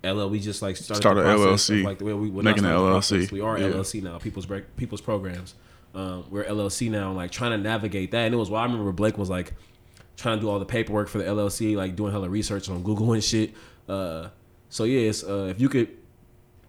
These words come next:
Speaker 1: I don't even know exactly you would wanna say about black entrepreneurship, but it's definitely, like, something that comes up a lot in your music, Raj. And it's, and I know you talked about it a little bit earlier when you talked about your parents, like, having a business and shit.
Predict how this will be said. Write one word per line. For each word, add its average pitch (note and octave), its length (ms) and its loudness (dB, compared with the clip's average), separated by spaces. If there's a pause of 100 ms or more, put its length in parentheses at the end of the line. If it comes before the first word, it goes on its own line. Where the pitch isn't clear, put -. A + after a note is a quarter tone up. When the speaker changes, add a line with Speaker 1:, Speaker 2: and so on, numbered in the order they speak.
(160)
Speaker 1:
I - 40 -4
don't D3+ 100 4
even D#3+ 100 4
know C#3+ 100 6
exactly A2+ 600 0 (1800)
you A2+ 220 0
would G2 200 2
wanna A2+ 280 2
say B2+ 260 4
about B2 440 4 (680)
black A#2 340 6
entrepreneurship, A#2 720 0
but A2 100 2
it's A2+ 120 2
definitely, A#2+ 300 2
like, G#2 120 2
something G#2 300 -2
that G2 160 -2 (400)
comes A2 240 6
up G#2 120 0
a F2+ 40 2
lot G#2 480 -2 (100)
in G2+ 120 -4
your F#2+ 140 -2
music, G2 420 0
Raj. G2 420 0
And G2+ 120 -10
it's, F#2+ 100 -6 (100)
and G#2 120 -4
I G#2 40 0
know G#2 100 0
you G2+ 140 0
talked G2+ 240 -2
about G2 200 -2
it F#2+ 40 0
a F#2 40 0
little G#2 200 4
bit G2+ 180 -2
earlier G2+ 360 0
when F#2 160 -2
you F#2 60 -6
talked G2 240 -4
about F#2 220 -4
your F#2 100 -2
parents, G2 360 4
like, F2 120 -8
having G2 280 -4
a F#2 40 -2
business F#2+ 400 -4
and F#2 100 -4
shit. G2 260 -4